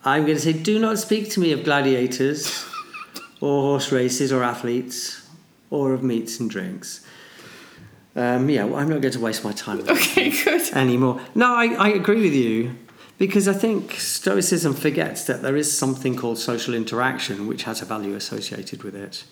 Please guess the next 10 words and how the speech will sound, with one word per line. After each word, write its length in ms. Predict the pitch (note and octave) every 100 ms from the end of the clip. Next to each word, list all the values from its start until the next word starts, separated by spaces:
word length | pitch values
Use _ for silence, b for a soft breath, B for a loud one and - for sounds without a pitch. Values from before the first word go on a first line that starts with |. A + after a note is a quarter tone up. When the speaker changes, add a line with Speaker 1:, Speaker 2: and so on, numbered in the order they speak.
| _ - b b b b b b -
Speaker 1:
Um, 580 | A2 G#2 G#2 G#2 G#2 - - _ _ _ b b b b b _ _ C3+
it's 180 | C3
a 60 | D#3
bit 360 | D3+ - E3+ D3
like 400 | C3 B2 - C3
us 160 | A2+
in 160 | A#2 G#2+
Germany, 600 | A2 A2 A2 G#2 G2 G2
Speaker 2:
Mm-hmm. 240 | A#3+ G#3+ G#2+
Speaker 1:
right? 300 | G#2 -